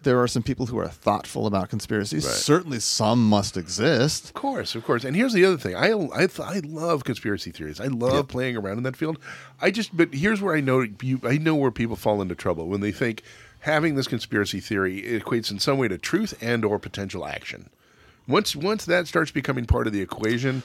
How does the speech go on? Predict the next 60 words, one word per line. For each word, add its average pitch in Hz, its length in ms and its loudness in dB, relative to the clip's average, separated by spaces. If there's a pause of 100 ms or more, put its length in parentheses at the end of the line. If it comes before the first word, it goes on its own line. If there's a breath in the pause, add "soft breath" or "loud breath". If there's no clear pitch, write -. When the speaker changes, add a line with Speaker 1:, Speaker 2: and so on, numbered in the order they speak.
(140)
Speaker 1:
Walk 156 160 4
over 185 120 6
the 165 160 4
Speaker 2:
what's 165 140 4
it, 131 40 2
Speaker 1:
potential 135 280 4
action 98 300 -2
Speaker 2:
let 208 180 0
Speaker 1:
thing. 170 220 0
Speaker 2:
it, 151 200 0
I, 147 40 -6
it, 139 80 -8
keep 202 240 2
it 185 80 4
as 147 100 4
a 135 60 0
thought 98 200 2
experiment. 62 460 -12
The 104 80 -6
moment 165 400 0
you're, 151 180 0
the 131 200 0
moment 170 320 0
you've 147 240 -4
moved 139 200 0
it 131 120 0
out 117 160 -2
of 95 60 -10
thought 120 200 0
experiment 110 380 -2
and 95 80 -10
said, 85 180 -6
"This 117 180 -4
is 101 120 -6
true," 123 280 -2 (320 loud breath)
you're, 127 300 -2
you're, 123 240 4
you're, 117 420 2
you're, 120 320 -8
you're 120 140 -4
necessarily 170 680 0
implying 139 360 -2
that 104 80 -2
maybe 117 280 -2
you, 107 160 -6 (100)
something 120 340 -2
needs 104 220 -2
to - 80 -10
be 87 80 -6
done 82 360 -2
about - 360 -8
that. - 180 -10
If - 100 -16
you 104 60 -12
keep 196 220 -4
it 180 60 -4
as 165 120 -2
the 139 140 -6
thought 135 260 -2
experiment, 127 540 -2